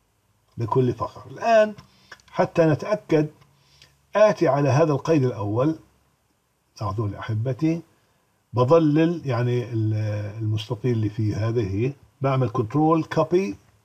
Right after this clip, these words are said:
ونسخته مرة، بمحى هذا السبجكت تو، بضغط على الداخل، بظلل كل ما فيه وأصغره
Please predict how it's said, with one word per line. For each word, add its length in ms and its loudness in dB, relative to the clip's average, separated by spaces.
ونسخته 680 0
مرة، 420 -2
بمحى 340 0
هذا 280 0
السبجكت 640 -4
تو، 280 2
بضغط 380 0
على 220 -4
الداخل، 680 -2
بظلل 420 0
كل 220 2
ما 340 0
فيه 400 -2
وأصغره 960 0